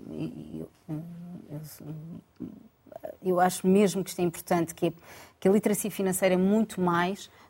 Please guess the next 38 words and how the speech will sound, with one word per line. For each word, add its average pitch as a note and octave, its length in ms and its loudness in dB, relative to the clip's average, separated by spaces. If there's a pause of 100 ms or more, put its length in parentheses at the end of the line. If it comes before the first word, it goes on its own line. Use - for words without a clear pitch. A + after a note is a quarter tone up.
do F#3+ 180 -2
que - 120 -8
saber F3 440 2
fazer F3 320 0
estas F3 340 -2
continhas E3+ 520 0
básicas, D#3+ 680 -2
ou D#3+ 120 -2
que - 100 -12
saber E3 160 -4
o E3 60 2
que E3 120 -4
é E3+ 40 4
um E3+ 100 2
juro, D#3 640 0
calcular E3 340 2
um F3 80 0
juro D#3 180 -2
composto, F3+ 520 0
que - 320 -18
basicamente A3+ 580 2
até A3 140 2
estes, - 260 -2
estes F#3 380 -4
exames, F3 560 4
vá E3 140 6
lá, F3 160 6
estes - 260 -6
testes - 480 -2
que - 120 -6
medem E3+ 420 0
a E3 40 -4
literacia E3 380 -4
financeira E3+ 460 0
até F3 120 -2
são F3 160 -6
muito F3+ 200 -4
baseados E3+ 640 2